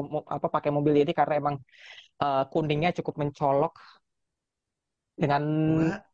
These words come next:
Speaker 1: apa namanya, dengan tulisan Telefonica.
Speaker 2: Telefonica.
Speaker 1: Eh,
Speaker 2: Gua
Speaker 1: perusahaan
Speaker 2: paling
Speaker 1: telekomunikasi
Speaker 2: seneng,
Speaker 1: asal Spanyol.
Speaker 2: gua paling seneng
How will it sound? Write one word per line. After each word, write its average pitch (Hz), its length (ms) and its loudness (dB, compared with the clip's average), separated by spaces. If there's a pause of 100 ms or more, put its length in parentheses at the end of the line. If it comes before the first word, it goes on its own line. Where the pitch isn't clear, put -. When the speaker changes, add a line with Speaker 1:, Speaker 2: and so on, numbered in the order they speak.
(100)
Speaker 1:
apa 160 240 0
namanya, 160 240 2
dengan 165 160 0
tulisan 180 320 0
Telefonica. 170 640 -2 (640)
Speaker 2:
Telefonica. 120 480 -8 (880)
Speaker 1:
Eh, 135 80 -8
Speaker 2:
Gua 139 480 -4
Speaker 1:
perusahaan 160 240 0
Speaker 2:
paling 180 80 4
Speaker 1:
telekomunikasi 180 400 0
Speaker 2:
seneng, 190 80 2
Speaker 1:
asal 185 160 -8
Spanyol. 143 240 -4 (960)
Speaker 2:
gua 214 160 -6
paling 208 160 0
seneng 277 560 -6